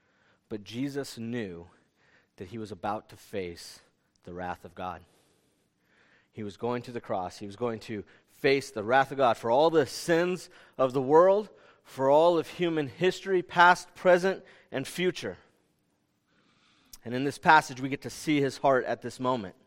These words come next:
As Jesus prays in the shadow of Calvar-, Calvary, we learn what is on his heart.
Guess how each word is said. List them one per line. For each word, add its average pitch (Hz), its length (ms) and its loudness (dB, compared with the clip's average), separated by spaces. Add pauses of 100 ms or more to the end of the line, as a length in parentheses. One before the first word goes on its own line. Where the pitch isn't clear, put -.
(920)
As 117 160 -6
Jesus 147 420 -6
prays 151 540 6
in 123 140 -8
the 107 120 -8 (320)
shadow 147 460 6
of 127 140 -2
Calvar-, 143 500 2 (180)
Calvary, 127 520 2
we 127 180 -6
learn 143 500 0 (400)
what 131 140 -4
is 127 120 -4
on 127 120 -2
his 120 140 -8
heart. 127 360 0